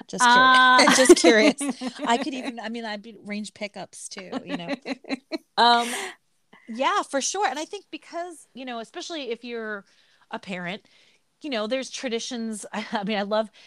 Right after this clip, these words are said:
Speaker 1: it really kind of dawned on me a few years ago when I, I don't know if I read it in an article or if it was a meme, maybe, who knows, where it's just kind of like, yeah, like, holiday magic doesn't just, like, magically happen, right?
Speaker 2: <laughs>
Speaker 1: The el-,
Speaker 2: Right.
Speaker 1: the elf and Santa and everything, you know, o-,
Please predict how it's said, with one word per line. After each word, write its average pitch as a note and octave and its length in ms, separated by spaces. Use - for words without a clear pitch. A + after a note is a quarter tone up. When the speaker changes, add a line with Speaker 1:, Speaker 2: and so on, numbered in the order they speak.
Speaker 1:
it B3 120
really G#4 160
kind C4 180
of G#3+ 60
dawned G#3+ 240
on G3 80
me G3 100
a F#3+ 40
few G3+ 180
years G3+ 280
ago F3+ 380
when E3+ 400
I, D#3 200
I F#3+ 40
don't G3 100
know D#3+ 60
if - 60
I D3+ 80
read E3 240
it C#3+ 100
in C#3 80
an C3 80
article A#3+ 440
or G3+ 40
if F#3 80
it E3+ 80
was F3 120
a E3+ 40
meme, G#3 500
maybe, F#3 420
who B3 120
knows, G3+ 260
where G3+ 120
it's G3 120
just A#3+ 140
kind B3 120
of A3 60
like, G3+ 160
yeah, B3+ 1000
like, B3 280
holiday D4 440
magic C4 340
doesn't A#3 220
just, G#3 280
like, G3+ 200
magically F#3 840
happen, E3+ 480
right? F3+ 220
Speaker 2:
<laughs> - 0
Speaker 1:
The G#3+ 180
el-, F#3+ 220
Speaker 2:
Right. E3 40
Speaker 1:
the - 220
elf A3 300
and G3 160
Santa A3 340
and F3+ 100
everything, G3 340
you A3 80
know, F#3 100
o-, F#3+ 60